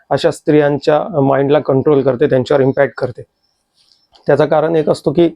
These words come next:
अ, एखादा, अ, सेव्हन्टी पर्सेंट मी बघितलंय की जे, अ,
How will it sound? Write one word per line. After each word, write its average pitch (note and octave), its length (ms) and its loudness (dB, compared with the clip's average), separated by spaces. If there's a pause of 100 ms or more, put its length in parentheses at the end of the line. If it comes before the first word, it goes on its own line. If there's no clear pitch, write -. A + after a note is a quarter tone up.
(460)
अ, E3+ 40 2
एखादा, D#3+ 680 2
अ, C#3 360 0 (140)
सेव्हन्टी G3+ 420 0
पर्सेंट E3+ 420 0
मी D#3 60 0
बघितलंय C#3+ 400 0
की D3 160 0
जे, D3 360 2
अ, B2 240 2